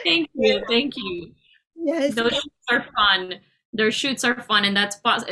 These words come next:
Speaker 1: that's also part of what we like to create for our, for our clients, that they feel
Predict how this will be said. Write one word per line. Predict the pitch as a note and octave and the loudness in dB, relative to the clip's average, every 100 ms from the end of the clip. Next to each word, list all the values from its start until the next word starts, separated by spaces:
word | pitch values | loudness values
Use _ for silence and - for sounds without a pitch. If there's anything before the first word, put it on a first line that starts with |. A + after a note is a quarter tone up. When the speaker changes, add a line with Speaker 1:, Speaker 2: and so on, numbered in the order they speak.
| G#3+ | -2
Speaker 1:
that's | G#3 A#3 | -2 -2
also | A3 A3+ | -4 -4
part | - G#3 | -2 0
of | G3 | 0
what | F#3 | -2
we | F#3 | 0
like | F3+ F3 | 0 -2
to | G3+ | -4
create | F#3 F#3 F3 | -4 -2 -2
for | - F#3 | -2 0
our, | E3+ E3 D#3+ - | 2 2 0 -4
for | F#3+ | -4
our | E3+ E3 | -2 -2
clients, | E3 E3+ D#3 D#3+ | -2 -4 -4 -4
that | D#3+ | -6
they | F3 | -4
feel | F#3 - F3+ E3+ E3 | -8 -6 -4 -4 -6